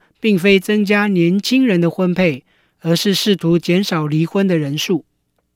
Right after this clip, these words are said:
中国民政局于二零二一年一月在离婚程序中增加离婚冷静期，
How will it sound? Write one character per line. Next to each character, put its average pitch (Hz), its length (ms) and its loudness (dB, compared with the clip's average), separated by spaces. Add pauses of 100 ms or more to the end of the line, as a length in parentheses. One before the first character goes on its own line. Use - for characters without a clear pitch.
(220)
中 247 220 2
国 214 200 6
民 214 200 4
政 247 200 4
局 185 460 2
于 180 200 2
二 220 160 4
零 190 220 2
二 214 80 2
一 214 120 2
年 175 200 2
一 208 140 0
月 214 320 2 (220)
在 220 220 2
离 208 200 4
婚 254 200 2
程 180 220 0
序 190 160 2
中 190 280 2
增 196 220 0
加 196 300 2 (160)
离 170 240 2
婚 254 320 2
冷 139 320 -2
静 196 300 0
期， 156 460 -4